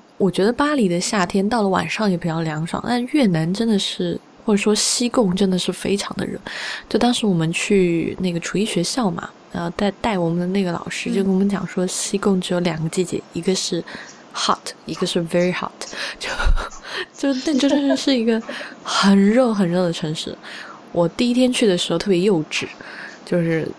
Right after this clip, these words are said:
Speaker 1: 因为我从，我要去一个那个越南的河粉店，然后我搜地图，从酒店到河粉店大概是九百多米的距离。我想说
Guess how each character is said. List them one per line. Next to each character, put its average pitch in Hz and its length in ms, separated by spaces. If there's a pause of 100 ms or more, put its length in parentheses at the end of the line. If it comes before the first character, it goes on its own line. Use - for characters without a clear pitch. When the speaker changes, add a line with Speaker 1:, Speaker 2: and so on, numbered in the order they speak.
Speaker 1:
因 185 100
为 202 60
我 170 220
从， 160 420
我 - 100
要 175 120
去 - 240
一 175 100
个 175 280
那 170 220
个 - 220 (440)
越 214 100
南 175 160
的 180 100
河 170 220
粉 160 140 (120)
店， 185 160 (340)
然 - 40
后 185 80
我 180 160
搜 196 480 (260)
地 202 180
图， 160 260 (420)
从 170 380
酒 156 260
店 175 400
到 165 380
河 - 220
粉 165 240
店 170 240
大 175 120
概 170 180
是 - 160
九 160 200
百 170 180
多 170 200
米 175 200
的 135 120 (600)
距 202 180
离。 - 140 (560)
我 - 80
想 220 140
说 160 120